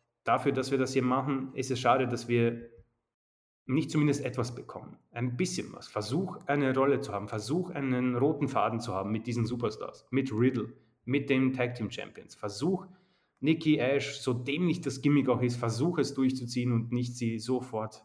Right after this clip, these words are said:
mit Charlotte irgendwie zu paaren, um ein mögliches Money-Match, das du gewinnen könntest, zu verbraten. Versuch, deinen Roster besser zu nutzen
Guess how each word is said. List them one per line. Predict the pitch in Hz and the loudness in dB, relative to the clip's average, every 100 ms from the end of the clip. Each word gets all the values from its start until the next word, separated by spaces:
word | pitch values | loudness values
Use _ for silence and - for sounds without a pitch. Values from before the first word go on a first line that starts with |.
| - | -12
mit | 110 113 | -10 -4
Charlotte | 107 113 117 117 | 0 2 0 0
irgendwie | 113 110 107 101 - _ _ - | -2 0 0 -2 -6 _ _ -8
zu | - | -8
paaren, | - 101 123 123 123 120 - - _ | -4 2 4 4 2 -2 -6 -16 _
um | - 127 127 | -2 2 4
ein | 120 | 4
mögliches | 120 147 160 143 - | 6 6 4 2 2
Money-Match, | 113 117 190 135 113 110 | 4 4 4 4 2 -2
das | - 120 | -4 -4
du | - | -2
gewinnen | 113 104 143 143 | -2 2 2 2
könntest, | 135 131 127 131 | 0 -2 -4 -4
zu | 123 | -6
verbraten. | 123 120 110 120 - 98 - | -4 0 2 0 -2 -10 -8
Versuch, | 107 - 190 196 | -8 -2 -2 -2
deinen | - 131 147 127 | -2 0 2 2
Roster | 147 - 139 | 2 0 -2
besser | 139 139 127 | -2 -4 -4
zu | - | -2
nutzen | 123 127 - 107 | -2 -2 -2 -6